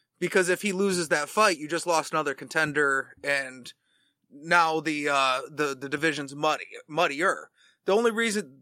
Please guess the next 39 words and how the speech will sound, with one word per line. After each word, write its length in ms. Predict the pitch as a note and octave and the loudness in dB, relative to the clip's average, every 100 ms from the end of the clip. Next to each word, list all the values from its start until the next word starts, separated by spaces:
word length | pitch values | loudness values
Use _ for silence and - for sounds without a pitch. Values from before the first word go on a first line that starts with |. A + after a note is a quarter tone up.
| - | -2
the 100 | G3 | 2
only 180 | B3 | 2
thing 300 | G#3 A3+ G#3+ | 4 2 2
I 80 | F3+ | 2
would 160 | E3 D#3 | 0 0
think 200 | A3 E3+ | -2 -2
if 80 | D#3 | -2
you're 80 | |
gonna 160 | E3 F3 | 0 2
do 100 | D#3+ | 2
another 220 | E3 C#3+ | 0 -2
fight 260 | - F3+ D3 | 0 0 0
would 180 | D#3 D3 | -2 -2
be 140 | E3+ | -2
against 340 | C#3+ D#3+ E3+ | 0 0 0
somebody 320 | - D3 C#3 C3+ | -2 -4 -4 -4
like 220 | C3+ C3 | -4 -4
a, 100 | B2+ | -8
a 140 | A2+ | -8
Shavkat, 520 | B2 D3+ C3 C3 C3+ | -4 -2 -4 -2 -4
who's 180 | C3+ C#3 | -4 -6
another 340 | C3+ C#3 C3 B2+ | -2 -2 -2 -2
up 160 | C3+ | -4
and 100 | C3+ | -4
coming 300 | B2+ C#3+ C3+ | -2 -2 -2
guy, 320 | B2+ C3 C3 B2 | 0 0 0 -4
to 100 | - | -6
where 160 | C#3 C3+ | -2 -4
you 140 | C3 | -4
could 160 | C3+ C3 | -10 -12
just 180 | C3 | -12
put 140 | - D3+ | -8 -6
the 100 | C3 | -4
winner 320 | C3+ C3+ C3 | -4 0 0
in 140 | C3 | -2
a 40 | C3 | -6
title 300 | - C3 B2 | -6 -6 -6
fight. 380 | - C3+ D3 D#3 _ _ _ _ - _ _ - | -4 -4 -4 -8 _ _ _ _ -20 _ _ -2
Um, 460 | C3+ C3 A#2+ A#2+ | 0 0 -2 -12